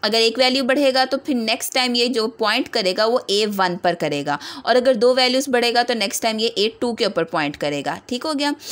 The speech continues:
अब चलते हैं रजिस्टर्स की तरफ। ये basically हमारा काम करवाते हैं। इंस्ट्रक्शन रजिस्टर के अंदर ये प्रोग्राम काउंटर जहाँ कहीं पर भी इंडिकेट करेगा वहाँ से जो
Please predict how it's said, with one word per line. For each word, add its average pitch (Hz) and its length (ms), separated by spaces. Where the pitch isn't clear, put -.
अब 262 120
चलते 277 280
हैं 285 100
रजिस्टर्स 226 520
की 302 100
तरफ। 277 320
ये 240 100
basically 233 560
हमारा 208 260
काम 214 280
करवाते 247 420
हैं। 240 60
इंस्ट्रक्शन 254 560
रजिस्टर 240 420
के 240 140
अंदर 202 340
ये 233 140
प्रोग्राम 226 520
काउंटर 226 360
जहाँ 247 360
कहीं 269 220
पर 220 180
भी 214 120
इंडिकेट 202 600
करेगा 170 480
वहाँ 247 200
से 247 120
जो 240 140